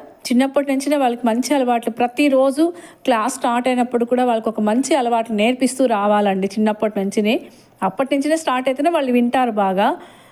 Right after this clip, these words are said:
ఇక "మొక్కై వంగనిది మానై వంగదు" అని చెప్తారు కదండి, అది. ఇదండి పిల్లల గురించి. ఇంకొకసారి ఎప్పుడైనా మనం డిస్కషన్ చేసుకుందాము.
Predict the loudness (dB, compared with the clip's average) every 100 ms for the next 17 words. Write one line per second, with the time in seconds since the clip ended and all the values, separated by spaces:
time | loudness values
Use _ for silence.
0 | -20 -10 -4 0 2 0 0 0 2 0
1 | 0 0 0 2 2 2 2 2 0 0
2 | -2 -2 0 0 2 2 2 2 2 0
3 | 0 -4 -20 -20 _ _ -8 0 2 2
4 | 2 0 -2 -2 0 2 2 0 0 0
5 | -2 -4 -4 0 0 0 0 0 0 0
6 | 2 0 2 0 0 -2 -2 0 -2 -2
7 | -2 0 0